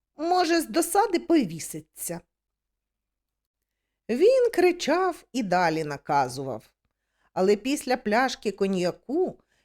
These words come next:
його самовпевненість стала беззубою. Алкоголь не йде в парі з українськими ношами, як не йде з автоводінням.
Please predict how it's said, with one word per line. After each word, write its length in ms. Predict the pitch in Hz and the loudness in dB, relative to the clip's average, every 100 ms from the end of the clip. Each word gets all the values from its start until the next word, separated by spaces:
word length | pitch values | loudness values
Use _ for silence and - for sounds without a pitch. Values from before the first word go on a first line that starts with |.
| - | -10
його 360 | 208 302 381 | -4 0 0
самовпевненість 1300 | 403 403 349 339 330 294 381 392 359 349 330 320 320 | 0 0 0 -2 -2 0 0 0 -2 0 0 -2 -4
стала 480 | - - 415 427 392 | -10 -6 -4 -2 -2
беззубою. 1000 | 339 349 311 330 403 403 170 156 135 - _ _ _ _ _ _ _ - | 2 0 0 2 4 4 0 -6 -8 -14 _ _ _ _ _ _ _ -2
Алкоголь 680 | 202 214 233 254 247 285 302 | 2 2 2 2 4 4 2
не 300 | 277 269 254 | 0 -2 -2
йде 360 | 220 330 339 | 0 2 2
в 120 | 294 | 0
парі 400 | - 226 214 202 | -4 0 2 2
з 100 | 190 | 0
українськими 840 | 196 196 202 202 175 - 208 202 208 | -4 -2 -2 -2 -4 -6 -4 -2 -2
ношами, 640 | 196 139 - 143 147 143 _ _ _ 254 | -2 -6 -8 -12 -14 -18 _ _ _ -2
як 260 | 370 370 | -2 -2
не 180 | 370 403 | -2 0
йде 340 | 370 370 494 | 2 0 0
з 160 | 480 - | -2 -2
автоводінням. 1300 | 220 269 - - 403 381 349 165 143 135 131 139 147 | 0 0 0 -2 0 0 -2 -4 -8 -8 -12 -14 -18